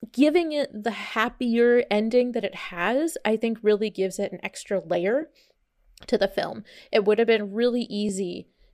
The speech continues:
to just cut out the ending that they had and make it dark or just make it end. But again, with the ending, we have something that adds another point to it. And I think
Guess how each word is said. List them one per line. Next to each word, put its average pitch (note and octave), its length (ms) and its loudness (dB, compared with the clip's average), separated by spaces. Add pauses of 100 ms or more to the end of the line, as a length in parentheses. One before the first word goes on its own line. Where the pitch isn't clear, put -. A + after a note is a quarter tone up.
to A#3+ 100 4
just G3+ 260 0
cut A3 240 2
out G3+ 200 -2
the G#3 120 -2
ending G3 280 -4
that G3 120 -2
they F#3+ 140 2
had G3+ 400 -4 (240)
and G3 160 -2
make F#3+ 180 -4
it - 220 -2 (240)
dark F#3 480 -2 (120)
or G#3+ 140 2
just - 280 -2 (200)
make G#3+ 240 0
it G3 80 4
end. G#3+ 360 0 (200)
But - 160 2
again, G#3+ 460 0 (140)
with G#3+ 160 -6
the - 140 -10
ending, G3+ 400 0
we F#3 140 -2
have F#3 280 -8
something G3 360 -8
that F#3+ 160 -8
adds E3+ 220 -8
another F3 400 -8 (680)
point - 460 -10 (340)
to - 180 -6
it. - 160 -6 (600)
And G3 500 -2 (220)
I B3 120 -2
think A#3 320 -2